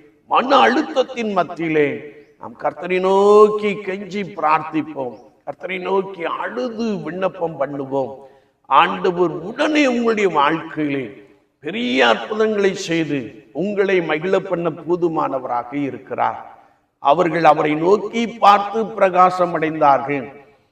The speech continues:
அவர்கள் முகங்கள் வெட்கப்படவில்லை என்ற வசனத்தின்படியே நீங்கள் அவரை நோக்கி பார்க்கின்ற பொழுது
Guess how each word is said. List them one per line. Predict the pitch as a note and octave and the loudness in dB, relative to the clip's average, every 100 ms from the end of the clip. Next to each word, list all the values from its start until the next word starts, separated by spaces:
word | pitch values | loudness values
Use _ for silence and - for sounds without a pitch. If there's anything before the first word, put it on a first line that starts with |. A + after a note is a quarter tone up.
| _ _ | _ _
அவர்கள் | - C#4+ D#4+ C#4+ D4+ | 4 4 4 4 4
முகங்கள் | C#4+ C4+ C4 B3 A#3 | 4 2 2 2 2
வெட்கப்படவில்லை | G#3+ A3 C4 C4 B3+ A3 G#3+ G#3+ | 2 4 4 4 4 4 4 4
என்ற | G3+ F3+ D3+ | 2 0 -2
வசனத்தின்படியே | C#3+ E3 E3+ D#3+ D#3+ D3 C3+ D3 D3 D3 C#3+ - - _ _ | -2 -4 -4 -4 -8 -6 -6 -2 -2 -4 -10 -20 -20 _ _
நீங்கள் | C3 C#3 C#3+ | -10 -4 2
அவரை | C#3 C#3 C#3 | 4 4 0
நோக்கி | D#3+ F3 F#3 | -2 -2 -4
பார்க்கின்ற | E3 E3+ E3 D#3+ E3 D#3+ | 0 4 4 4 -4 -4
பொழுது | D3+ D3+ D3+ C#3+ - | -2 -2 -2 -4 -6